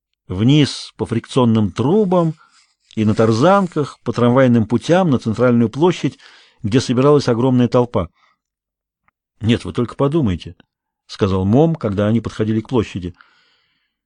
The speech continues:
Запредельцы никогда не нападают на орбы, никогда не нападают на целые города, никогда не нападают на что-нибудь большое и беззащитное.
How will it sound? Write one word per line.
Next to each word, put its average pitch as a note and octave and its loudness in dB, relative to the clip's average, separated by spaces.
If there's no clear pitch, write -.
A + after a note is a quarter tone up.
Запредельцы E3+ 2
никогда C#3+ 2
не F3+ 4
нападают E3 4
на D#3+ 2
орбы, A#2+ 2
никогда F#3+ 4
не C#3 6
нападают D3 4
на C#3 2
целые C3+ 2
города, D3+ 0
никогда A3+ 4
не D#3 6
нападают F3+ 4
на C#3+ 2
что-нибудь F#3 2
большое F3+ 2
и - 0
беззащитное. D3+ -4